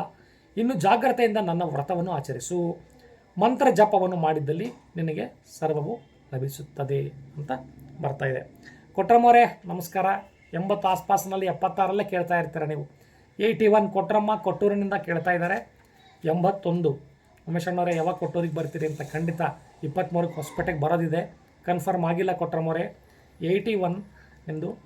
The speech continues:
ಓದ್ಬಿಡ್ತೀನಿ, ಆಮೇಲೆ ಮಾತಾಡೋಣ. ನಿಮಗಿರುವ ತೊಂದರೆ ತೊಲಗಿ ನಿರ್ಮೂಲನವಾಗುತ್ತವೆ. ಸುಂದರಕಾಂಡ ಪಠಣವನ್ನು ಮಾಡಿ ಅಂತ ಹೇಳ್ತಾ ಇದ್ದಾರೆ ಕೊಟ್ರಮೋರೆ. ಬಾಬಾ ಕಟಾಕ್ಷದಿಂದ ಎಲ್ಲವೂ ಒಳ್ಳೆಯದಾಗತ್ತೆ, ಸುಖವಾಗಿರಿ ಅಂತ ಬರ್ತಾ ಇದೆ ಕೊಟ್ರಮೋರೆ.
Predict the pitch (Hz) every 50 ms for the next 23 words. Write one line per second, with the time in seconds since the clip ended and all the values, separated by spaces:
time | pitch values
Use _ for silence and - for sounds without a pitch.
0 | - - 165 175 165 156 160 143 - 151 160 190 202 - - - - - - 143
1 | 143 151 151 156 175 165 143 139 - 139 135 131 143 143 - - - - - -
2 | - - - - - - - 175 185 196 202 226 233 247 254 247 247 247 247 233
3 | 220 226 240 233 226 220 - 208 220 214 233 202 196 190 202 208 214 214 214 208
4 | 214 196 185 170 170 170 - - 165 160 165 - - - - - - - - -
5 | - - - 240 269 269 277 269 262 - 220 214 202 208 - - 185 180 180 196
6 | 208 202 196 185 175 165 170 175 165 165 156 160 - 180 175 - 165 160 156 156
7 | 156 160 151 156 156 156 156 160 165 - - - - - - - - - 160 175
8 | 208 214 240 240 233 233 214 208 214 208 208 - - 190 208 226 240 - - -
9 | - - - 175 160 175 196 214 214 226 214 185 175 175 190 208 202 185 175 160
10 | 160 156 143 - 254 262 - - - - - - - - - - 208 - - -
11 | 196 196 196 190 185 180 160 170 - 170 185 180 160 147 - - - - 160 165
12 | 165 214 233 254 - - - - - - - - 156 151 143 156 147 143 139 -
13 | 147 - 147 143 139 139 139 147 147 -